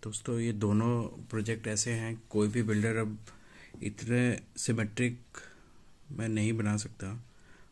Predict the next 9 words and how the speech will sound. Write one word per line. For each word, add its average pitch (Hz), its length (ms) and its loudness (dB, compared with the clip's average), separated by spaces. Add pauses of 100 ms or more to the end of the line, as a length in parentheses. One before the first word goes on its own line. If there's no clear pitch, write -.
(1700)
और 101 240 -10
ये 110 280 -8
इसका 113 440 -6
फर्स्ट 110 440 -6
फ्लोर 104 200 0
का 107 140 -4
व्यू 104 240 -2
है 110 60 -2
दोस्तों। 104 400 -8